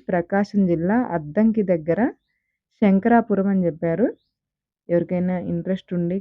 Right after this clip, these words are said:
కావాలి కొనుక్కుంటామనంటే కింద టైటిల్‌లో వాళ్ళ నెంబర్ ఇస్తాను, కాల్ చేసి పూర్తి డీటెయిల్స్ తెలుసుకోండి. ఏమైనా సరే దగ్గరగా వెళ్ళి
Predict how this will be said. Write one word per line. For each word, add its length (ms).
కావాలి 560
కొనుక్కుంటామనంటే 1080
కింద 180
టైటిల్‌లో 520
వాళ్ళ 220
నెంబర్ 360
ఇస్తాను, 400
కాల్ 320
చేసి 300
పూర్తి 380
డీటెయిల్స్ 420
తెలుసుకోండి. 580
ఏమైనా 480
సరే 300
దగ్గరగా 480
వెళ్ళి 280